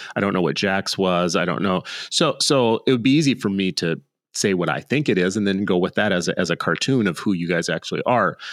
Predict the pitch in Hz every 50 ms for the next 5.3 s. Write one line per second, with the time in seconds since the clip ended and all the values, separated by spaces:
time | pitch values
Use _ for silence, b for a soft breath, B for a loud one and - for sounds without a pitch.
0 | B B - 139 139 - - 226 240 277 202 143 120 110 - - 110 104 - -
1 | 117 107 95 92 - - 101 98 85 - - - - - - - - - - _
2 | _ _ _ _ _ - 117 110 107 107 - 170 180 202 180 185 156 - - 123
3 | 104 107 101 95 101 95 90 - - 104 - 98 92 - - _ _ _ - 117
4 | 117 127 135 139 - - - _ _ - - 107 98 92 90 - - 92 80 76
5 | 76 76 73 78 -